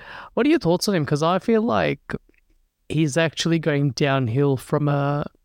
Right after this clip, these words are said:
output point of view. Not to say he's a bad cricketer by any means. I just think his standard has been so high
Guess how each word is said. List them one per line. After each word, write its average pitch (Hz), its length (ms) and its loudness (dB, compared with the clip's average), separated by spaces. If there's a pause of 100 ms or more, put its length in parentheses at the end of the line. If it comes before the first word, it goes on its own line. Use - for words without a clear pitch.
(680)
output 151 480 -2 (180)
point 156 260 0
of - 80 -6
view. 208 320 4
Not 147 300 -2
to 170 100 0
say 147 200 0
he's 127 220 0
a 131 60 -2
bad 135 340 0
cricketer 151 360 -2
by 151 160 0
any 156 140 2
means. 180 220 2
I 147 80 2
just 131 240 0
think 131 180 -2
his 123 180 2
standard 131 420 0
has 131 180 -2
been 131 260 -2
so 147 480 0
high 127 560 0